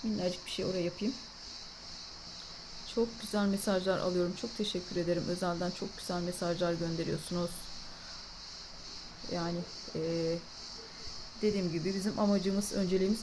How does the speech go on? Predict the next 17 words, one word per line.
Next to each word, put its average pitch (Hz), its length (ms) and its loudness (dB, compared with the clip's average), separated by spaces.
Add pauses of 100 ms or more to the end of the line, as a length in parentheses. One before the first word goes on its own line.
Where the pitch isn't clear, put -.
para 196 200 6
kazanmak 180 520 4
değil 180 160 4
YouTube'dan. 165 440 0 (220)
Dediğim 190 240 4
gibi 170 200 2
YouTube, 190 240 0 (140)
bakın 202 200 2 (340)
şu - 240 0
bölümün 269 280 6
olduğu 247 260 8
yere 240 220 10
şöyle 247 300 8
hafif 240 340 2
kıvırıyorum, 170 460 4
tamam 262 260 2
mı? 160 120 0